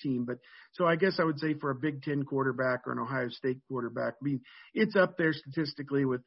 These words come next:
you know, in terms of efficiency or any way you wanna put it, he was up there with, with the best of the best. And so, uh, I, that, that to me was impressive enough. I think his touchdown to internet, interception ratio was forty to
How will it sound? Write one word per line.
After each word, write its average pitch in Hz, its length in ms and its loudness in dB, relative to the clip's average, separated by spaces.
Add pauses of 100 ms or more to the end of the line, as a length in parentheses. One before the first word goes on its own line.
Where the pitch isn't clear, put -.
(220)
you 147 160 -4
know, 123 180 0
in 120 100 -2
terms 147 280 -2
of 120 100 -10
efficiency 156 840 0
or 117 180 -4 (340)
any 233 180 6
way 214 120 8
you 180 160 6
wanna 156 220 4
put 151 280 2
it, 127 200 0 (400)
he 196 180 0
was 170 180 4
up 160 240 2
there 139 220 4
with, 131 180 0 (160)
with 139 220 -2
the 131 60 -4
best 147 340 0
of 135 80 -10
the 120 100 -2
best. 117 460 -4 (180)
And 151 440 0
so, 165 540 2 (460)
uh, - 60 0
I, 151 680 4 (280)
that, 185 260 0
that 214 240 4
to 180 80 2
me 175 200 4
was 151 200 2
impressive 139 600 0
enough. 131 460 2 (120)
I 127 240 -4
think 180 180 -2
his 139 220 -4 (300)
touchdown 156 560 -2
to 139 80 2
internet, 143 440 0
interception 156 600 -4
ratio 143 440 0
was 123 180 -2 (100)
forty 160 280 0
to 117 120 -4